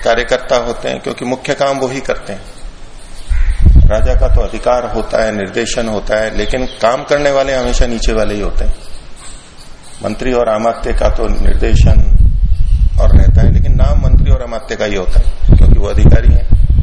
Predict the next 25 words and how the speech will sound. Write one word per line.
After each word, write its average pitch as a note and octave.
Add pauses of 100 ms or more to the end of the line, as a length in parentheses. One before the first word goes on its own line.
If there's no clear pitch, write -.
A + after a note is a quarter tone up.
(420)
प्रशासक G#2
हैं, - (1000)
निर्देशन A2
करने G#2+
वाले G#2
हैं। G#2 (800)
तो -
कहा, E3
जो F3 (280)
आप A#2+
लोगों C3+
का C#3+
सत्कार C#3+
करने A2+
और -
शत्रुओं C3
को C#3+
जीतने G#2+
वाले G#2+
हैं, -
ऐसे -
जो -
आपके G#2
कार्यकर्ता -
हैं, -